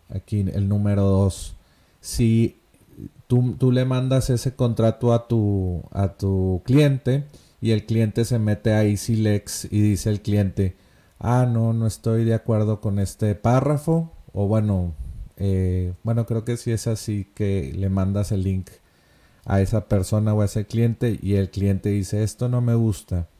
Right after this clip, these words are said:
y luego tú ya lo ves en EasyLex y ya, eh, pues lo modificas de ahí. No es como estarse intercambiando archivos o documentos,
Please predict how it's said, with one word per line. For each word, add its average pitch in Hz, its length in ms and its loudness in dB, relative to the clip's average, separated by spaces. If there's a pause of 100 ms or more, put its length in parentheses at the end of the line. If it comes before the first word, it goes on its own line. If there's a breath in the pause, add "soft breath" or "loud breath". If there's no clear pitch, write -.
(480 soft breath)
y 101 80 -2
luego 101 300 2
tú 101 200 -2
ya 101 220 2
lo 101 200 2
ves 101 300 0
en 104 220 0
EasyLex 120 800 -2 (460 soft breath)
y 104 180 -2
ya, 95 560 0
eh, 90 420 -2 (100)
pues - 360 -6
lo 92 140 0
modificas 104 720 0
de 123 100 2
ahí. 135 340 0
No 110 320 -2
es 104 160 -2
como 113 420 -2 (300 soft breath)
estarse 101 580 -2
intercambiando 101 1080 0
archivos 101 680 -2
o 104 40 0
documentos, 117 880 -2